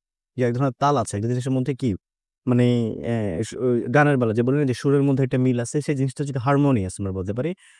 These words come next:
ডিসকর্ডেন্ট, ডিসকর্ডেন্ট মানে কি? অমিল বা কিংবা বেসুরো আমরা বলতে পারি,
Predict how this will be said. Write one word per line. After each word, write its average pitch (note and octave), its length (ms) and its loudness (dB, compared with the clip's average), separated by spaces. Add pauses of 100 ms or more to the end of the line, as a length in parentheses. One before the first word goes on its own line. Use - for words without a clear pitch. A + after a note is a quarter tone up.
(160)
ডিসকর্ডেন্ট, B2 640 0 (160)
ডিসকর্ডেন্ট C#3+ 460 -2
মানে D3+ 160 2
কি? G2+ 240 -4 (380)
অমিল C3 440 4
বা A2+ 220 -2
কিংবা D3 280 0
বেসুরো C#3+ 360 6
আমরা B2 140 2
বলতে F#2+ 220 -4
পারি, F#2+ 160 -4